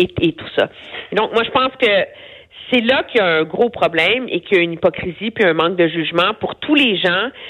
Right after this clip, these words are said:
qui voient leur carrière politique mise en péril soudainement, tous les efforts qu'ils ont consacrés à cette campagne-là parce que leur chef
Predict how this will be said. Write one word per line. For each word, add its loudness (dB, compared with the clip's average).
qui -2
voient 0
leur -2
carrière 0
politique -2
mise 2
en 0
péril 0
soudainement, 0
tous 4
les 2
efforts 0
qu'ils 0
ont -4
consacrés 0
à 2
cette -2
campagne-là 0
parce -2
que 2
leur 0
chef 2